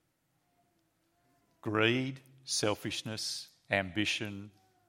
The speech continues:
racism, oppression, hostility, and some nice moments. That's people being people. But we as a community are in this kind of bind.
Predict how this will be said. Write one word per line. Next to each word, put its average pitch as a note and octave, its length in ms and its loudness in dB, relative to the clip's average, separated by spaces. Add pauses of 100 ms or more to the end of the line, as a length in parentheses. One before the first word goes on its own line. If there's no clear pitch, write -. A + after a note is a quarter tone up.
(200)
racism, F#2+ 760 -2 (140)
oppression, F#2 720 -4 (140)
hostility, G2 680 -2 (520)
and A#3 220 6
some G#3 280 -2
nice G3+ 360 4
moments. G3 600 -2 (1500)
That's D3+ 220 10
people C3+ 300 2
being C#3+ 240 0
people. F#3 380 -4 (960)
But C#3+ 100 4
we F#3 140 12
as G3 80 12
a F3 60 6
community D#3 460 4
are C3 80 4
in C#3 60 4
this C3+ 160 4
kind - 180 0
of G#2 140 0
bind. C3+ 640 10